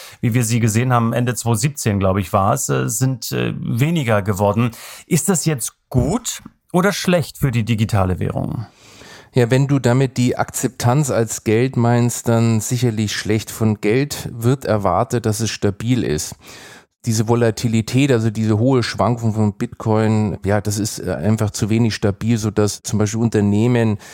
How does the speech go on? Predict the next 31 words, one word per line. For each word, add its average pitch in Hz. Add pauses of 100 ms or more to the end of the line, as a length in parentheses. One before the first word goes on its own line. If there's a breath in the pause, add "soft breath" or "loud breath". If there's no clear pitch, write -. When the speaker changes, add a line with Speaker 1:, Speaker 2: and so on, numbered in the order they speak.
(240 loud breath)
Speaker 2:
äh, 107
untereinander 107
nie 110
mit 104
Bitcoins, 104
äh, 92
bezahlen 90
würden. 110 (480 loud breath)
Deswegen 123
gibt 160
es 123
eben 127
auch 107
Versuche 123
von 117
sogenannten 110
Stablecoins, 113
äh, 113
also 107
Kryptowährungen 113
einzuführen, 117
die 107
stabil 113
sind, 131
die 95
eben 117
auch 98
an 92
anderen 107
Währungen 107
hängen. 123